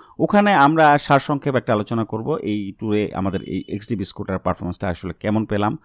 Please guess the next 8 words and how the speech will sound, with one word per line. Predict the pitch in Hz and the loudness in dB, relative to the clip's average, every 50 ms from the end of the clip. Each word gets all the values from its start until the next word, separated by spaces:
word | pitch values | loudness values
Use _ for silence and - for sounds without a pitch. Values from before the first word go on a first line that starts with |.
| _ _ _ _ - | _ _ _ _ -4
কোনো | - 117 120 | 0 0 0
সমস্যা | 120 - 131 120 123 123 - - 127 113 | 0 2 0 0 0 0 0 0 0 2
বা | 110 107 | 4 4
নেগেটিভ | 104 104 101 - 120 113 | 2 2 0 -2 -6 -6
সাইড | - - 113 104 - | -4 -4 -4 -4 -4
পেলাম | - 110 107 104 104 98 | -2 -2 0 0 0 -2
কিনা | 107 107 117 147 180 _ _ _ _ - | -4 -4 -6 -6 -8 _ _ _ _ -6
ইত্যাদি। | 170 175 - - 107 82 76 - | -6 -4 0 0 0 0 -2 -8